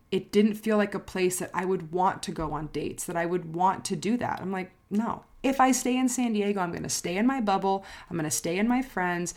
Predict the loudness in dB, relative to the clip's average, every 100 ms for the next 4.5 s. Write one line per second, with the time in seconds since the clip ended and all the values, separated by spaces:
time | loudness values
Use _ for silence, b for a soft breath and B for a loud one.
0 | B B -2 0 2 2 2 2 0 0
1 | -2 -2 -2 -4 -12 _ _ _ _ _
2 | _ _ _ -12 -2 0 4 6 6 4
3 | 4 4 4 2 -2 0 0 0 -2 -2
4 | 2 2 4 2